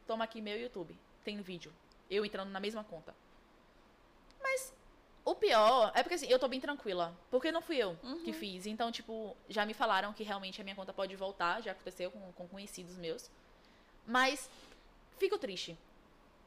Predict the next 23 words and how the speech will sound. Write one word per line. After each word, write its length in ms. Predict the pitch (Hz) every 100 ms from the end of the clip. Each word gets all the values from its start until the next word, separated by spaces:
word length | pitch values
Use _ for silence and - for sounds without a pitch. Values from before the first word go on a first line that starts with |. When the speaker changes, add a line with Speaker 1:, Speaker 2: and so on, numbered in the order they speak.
| - - -
Speaker 1:
Não 220 | 269 403
tem 160 | 403 285
como 180 | 302 247
não 120 | 226
ficar 200 | - 202
triste. 340 | 196 175 - - -
Porque, 220 | 277 311
velho, 420 | 349 381 220 - -
o 60 |
que 140 | - - -
tira 560 | - 240 214 202 214 - - - -
uma 140 | 214
pessoa 580 | 214 208 - 180 170 175 - - - -
no 120 | 226
seu, 300 | 233 - 240 - - -
tirar 240 | - 277 262
um 40 |
momento 320 | 269 247 226 214
do 80 |
seu 260 | 220 - 339
dia 340 | 214 175 170 165 - -
pra 120 | 202
falar 400 | 196 214 170 160